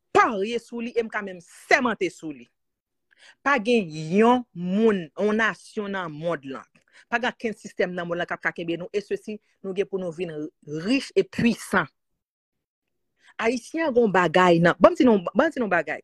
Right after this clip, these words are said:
ou wè: moun ki te pòv, moun ki te vi-, ki fèt nan lapovrete, ki konn sa k lapovrete a, se pi gwo avantaj,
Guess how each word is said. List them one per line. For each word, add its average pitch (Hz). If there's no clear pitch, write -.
ou 254
wè: 339
moun 240
ki 247
te 233
pòv, 254
moun 214
ki 226
te 220
vi-, 190
ki 247
fèt -
nan 196
lapovrete, 190
ki 165
konn 196
sa 190
k 185
lapovrete 185
a, 240
se 339
pi 330
gwo 247
avantaj, 196